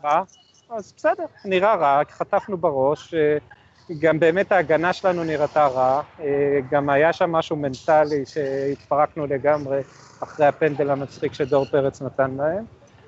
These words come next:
אה, אפשר להתייחס לזה כאל גליץ' במערכת, אבל זה עכשיו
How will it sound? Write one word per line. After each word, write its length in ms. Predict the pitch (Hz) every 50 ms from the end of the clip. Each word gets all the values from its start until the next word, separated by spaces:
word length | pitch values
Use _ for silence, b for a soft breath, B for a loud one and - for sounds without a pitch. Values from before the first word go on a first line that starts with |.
| - - -
אה, 500 | 160 156 160 160 160 165 165 160 175 175
אפשר 240 | 165 - - 208 214
להתייחס 920 | 220 226 - - _ _ - 208 196 185 - - 202 196 185 - - -
לזה 580 | 165 160 135 123 123 120 139 185 208 208 190 165 -
כאל 260 | - 180 160 139 135
גליץ' 320 | 127 127 139 160 165 - -
במערכת, 840 | 151 151 139 143 139 127 123 120 127 127 123 - - 160 170 202 220 - _ _ _ _ _ _ _ _ -
אבל 260 | 139 131 147 139 131
זה 220 | 123 - 156 147
עכשיו 280 | 139 - - 190 185